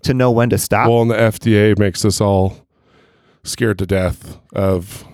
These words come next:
Speaker 2: salmonella. And
Speaker 1: Yeah.
Speaker 2: I mean, you gotta be aware of that stuff. Like, it's, it's funny, like, kitchen standards are bad.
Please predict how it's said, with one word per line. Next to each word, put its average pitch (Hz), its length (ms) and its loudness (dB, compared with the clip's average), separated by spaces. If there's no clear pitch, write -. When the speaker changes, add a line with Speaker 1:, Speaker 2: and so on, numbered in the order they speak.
Speaker 2:
salmonella. 98 800 2
And 90 120 2
Speaker 1:
Yeah. 139 140 -4
Speaker 2:
I 135 80 2
mean, 160 140 2
you 151 120 2
gotta 147 200 2
be 127 120 2
aware 110 240 2
of 104 40 2
that 92 180 -2
stuff. 98 300 -2
Like, 101 200 0
it's, - 460 -4
it's - 120 -8
funny, 113 260 0
like, 90 280 0
kitchen 120 360 -2
standards 139 680 0
are 98 140 0
bad. 73 360 -2